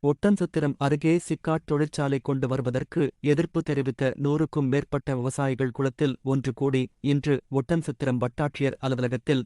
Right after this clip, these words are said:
மனு கொடுத்த நபர்களுக்கும் எங்களுக்கும் எந்த சம்பந்தமும் இல்லை என குளத்தில் நின்று போராட்டத்தில் ஈடுபட்டனர்.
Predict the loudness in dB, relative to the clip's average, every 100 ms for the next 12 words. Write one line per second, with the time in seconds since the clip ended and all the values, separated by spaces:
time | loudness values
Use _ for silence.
0 | -2 0 2 2 0 -2 -2 0 0 0
1 | 0 0 0 -2 2 2 2 2 2 0
2 | 0 0 0 0 0 0 0 0 0 0
3 | 0 0 0 0 0 -2 -2 0 0 0
4 | -2 0 0 2 0 0 0 2 -2 -2
5 | -2 -2 0 0 0 0 2